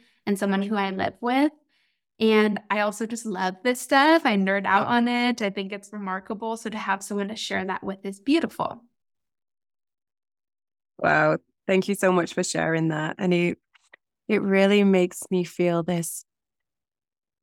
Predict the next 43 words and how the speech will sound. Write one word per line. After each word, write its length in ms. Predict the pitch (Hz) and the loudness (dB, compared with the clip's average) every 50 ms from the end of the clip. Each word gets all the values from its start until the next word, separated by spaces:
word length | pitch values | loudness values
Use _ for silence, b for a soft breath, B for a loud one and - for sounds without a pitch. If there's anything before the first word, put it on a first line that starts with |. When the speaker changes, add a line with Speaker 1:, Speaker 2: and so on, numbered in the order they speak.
| _ _ | _ _
Speaker 2:
you 100 | 220 208 | 0 2
know, 160 | 208 202 196 | 4 4 4
when 220 | 190 202 214 233 220 | 6 6 6 6 6
somebody 420 | - - 240 240 226 214 208 196 | 4 4 4 6 6 6 4 4
sees 480 | 180 - - - 185 185 190 196 185 - | 2 -2 -4 -4 -2 0 0 0 0 0
you 460 | 202 214 220 226 226 233 233 226 226 - _ _ _ - | 0 0 2 2 2 2 0 0 -4 -10 _ _ _ -18
through 360 | - - 196 185 185 180 - | -4 0 2 2 2 0 0
all 260 | - 185 185 185 190 | 0 2 2 2 4
these 440 | 185 202 202 202 196 - - - - - _ _ | 4 4 2 2 0 -2 -10 -14 -14 -16 _ _
different 400 | - 208 190 - - 190 185 185 | -2 0 0 2 2 2 2 4
waves, 460 | 180 180 170 175 175 170 170 170 - - | 2 2 2 4 2 2 2 0 -4 -10
through 260 | - - 196 185 - | -6 -4 -2 0 2
all 120 | 185 185 | 2 2
these 180 | 180 190 190 180 | 4 2 2 2
different 300 | 190 190 - - 180 175 | 0 0 0 0 -2 -2
expressions, 1080 | 175 - - - - - 170 175 165 - - 185 175 170 170 170 170 165 165 - - b b b b _ _ _ _ | -2 -4 -6 -8 -2 0 0 0 0 -2 -2 -2 0 0 0 0 -2 -2 -4 -10 -14 b b b b _ _ _ _
and 380 | - 180 180 175 175 175 170 - - _ _ _ _ _ _ _ _ | 0 2 2 4 4 2 2 0 -4 _ _ _ _ _ _ _ _
to 220 | - - 214 202 | -2 0 2 4
hold 220 | 185 208 196 196 - | 4 4 4 4 2
space 420 | - - - - 175 180 196 - | -2 -4 0 2 2 2 2 0
for 80 | - 226 | -2 0
that, 240 | 240 247 240 - | 0 2 2 2
and 180 | - 196 196 - | 2 0 0 0
even 260 | - 202 220 247 254 233 | 0 0 4 4 4 4
to 100 | - 220 | 2 0
be 140 | 180 196 185 | 0 2 0
a 60 | 175 | 0
reminder. 840 | 170 165 165 165 165 160 175 190 214 208 190 - - - - - - _ _ _ _ - | 0 -2 -2 -2 -2 0 2 4 4 4 4 2 0 -2 -4 -6 -10 _ _ _ _ -10
I 340 | 202 185 180 185 180 175 170 - | -4 0 2 2 2 2 0 -2
travel 480 | - - 226 233 254 240 247 208 180 | -2 2 2 2 4 4 4 4 4
a 40 | 165 | 4
lot, 320 | 160 151 143 - - - | 4 4 4 2 2 -2
so 400 | - - - 175 165 160 165 165 170 | -6 -2 0 0 2 2 2 0 -2
sometimes 600 | - - - 220 247 262 254 208 190 175 180 - | -4 -2 2 4 4 4 4 2 0 0 0 -2
I 100 | 165 160 | -4 -4
lose 240 | 160 170 165 170 - | -2 -2 -4 -4 -4
track 360 | - - - 247 233 196 - | -4 0 0 2 0 0 0
of 120 | 180 170 | -2 0
where 140 | 175 175 170 | 2 2 4
I'm 160 | 165 170 175 - | 4 2 2 2
at, 240 | 196 202 208 214 - | 2 4 4 4 2
or 120 | 190 180 | 2 2
my, 340 | 175 170 170 170 170 170 170 | 2 0 0 0 -2 -4 -6